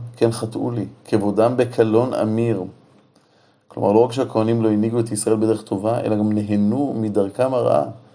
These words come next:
איך הם נהנו? "חטאת עמי יאכלו, ועל עוונם יישאו נפשו." כלומר, הם, הם, הם מצפים שעם ישראל יחטא,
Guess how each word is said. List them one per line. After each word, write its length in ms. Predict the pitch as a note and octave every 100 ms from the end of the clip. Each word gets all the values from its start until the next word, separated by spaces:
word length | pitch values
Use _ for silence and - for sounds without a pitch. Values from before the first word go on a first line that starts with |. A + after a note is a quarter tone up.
| _ _ -
איך 160 | A2 -
הם 120 | A#2
נהנו? 400 | G#2+ G2 G2 G2+ G#2+
"חטאת 380 | - G#2+ C#3 C#3
עמי 140 | C#3
יאכלו, 500 | D3 C#3+ - D3+ A2+
ועל 180 | G2 G#2+
עוונם 380 | G#2+ A2 A2+ C3
יישאו 220 | A#2+ -
נפשו." 340 | C3 A#2 - A2
כלומר, 280 | A2 G#2+ G#2+ G#2 - - - _ -
הם, 160 | A2+ A2+
הם, 200 | A2 A2
הם 120 | A2+ A2+
מצפים 640 | A2+ A2+ D3 D#3+ D3+ D3 -
שעם 240 | A2+ B2+
ישראל 300 | A#2+ A#2+ A#2+
יחטא, 460 | G#2+ - - -